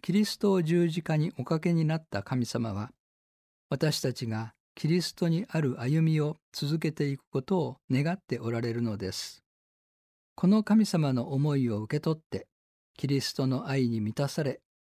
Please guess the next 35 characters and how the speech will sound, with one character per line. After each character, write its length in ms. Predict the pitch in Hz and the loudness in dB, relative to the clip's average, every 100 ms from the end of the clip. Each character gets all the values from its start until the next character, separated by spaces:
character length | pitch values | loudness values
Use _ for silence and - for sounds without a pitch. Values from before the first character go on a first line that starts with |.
| _ | _
キ 120 | - | -2
リ 140 | 165 170 | 0 0
ス 80 | - | 0
ト 140 | 165 | 0
の 120 | 156 | 0
光 440 | 139 - 196 156 127 | -2 0 0 2 0
を 80 | |
輝 400 | 107 120 165 175 | -2 -4 0 0
か 100 | 170 | -2
せ 140 | 170 165 | -2 0
な 160 | 156 | 0
が 100 | 143 | 0
ら、 160 | 120 - _ _ _ _ - | -2 -6 _ _ _ _ -4
キ 120 | 185 | 0
リ 120 | 170 | 0
ス 120 | - | 0
ト 120 | - 143 | -2 0
の 140 | 139 | -2
知 200 | - 147 | -2 0
恵 120 | 147 | 2
を 160 | 123 190 | 0 -2
い 80 | 135 | -2
た 160 | 170 | 0
だ 100 | 170 | 2
い 120 | 147 | 0
て 220 | 123 131 - | -2 -4 -2
歩 200 | 131 147 | 0 2
ん 120 | 131 | 2
で 100 | 120 | 0
い 80 | 113 | -2
き 140 | - | -2
ま 100 | 113 | -4
し 140 | 104 120 | -4 -4
ょ 200 | 104 | -6
う。 40 | - | -8